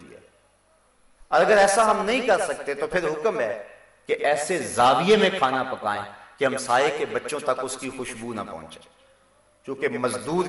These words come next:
کے غریب بچے اگر اپنے باپ سے اس کی فرمائش کر بیٹھے تو وہ فرمائش کو پورا نہ کر سکا تو پھر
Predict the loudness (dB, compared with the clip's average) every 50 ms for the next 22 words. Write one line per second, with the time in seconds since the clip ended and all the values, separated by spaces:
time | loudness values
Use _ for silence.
0 | -2 -2 -2 -2 0 -2 -2 -2 -2 -4 -4 -6 -6 -6 -4 -6 -6 -6 -6 -8
1 | -14 -18 -20 -20 _ _ _ -4 0 2 4 4 4 4 2 -2 -2 -2 2 4
2 | 4 4 4 2 -2 -4 -6 -8 -8 -10 -12 -18 -12 -10 -10 -10 -8 -8 -10 -8
3 | 0 2 2 2 4 4 4 4 4 2 0 -2 -2 -2 -2 -4 -6 -6 -8 -10
4 | -12 -14 -14 -16 -20 -20 _ _ _ _ _ _ _ _ _ _ _ _ _ _
5 | _ _ -2 0 2 4 4 4 2 2 0 0 -2 -4 -6 -8 -12 -14 -14 -16
6 | -16 -16 -18 -20 -20 -20 -20 -20 -16 -8 2 6 8 8 8 8 6 2 -2 2
7 | 2 4 4 4 4 6 4 4 4 2 0 -2 -4 -4 -4 -2 2 4 4 4
8 | 4 2 2 2 2 2 0 0 -2 -4 -8 -8 -8 -8 -10 -10 -12 -16 -18 -20
9 | -20 -20 -20 -20 -20 -20 -18 -18 -16 -16 -18 -18 -18 -20 -20 -20 -20 _ _ _
10 | _ -20 -12 -10 -10 -6 0 2 2 4 2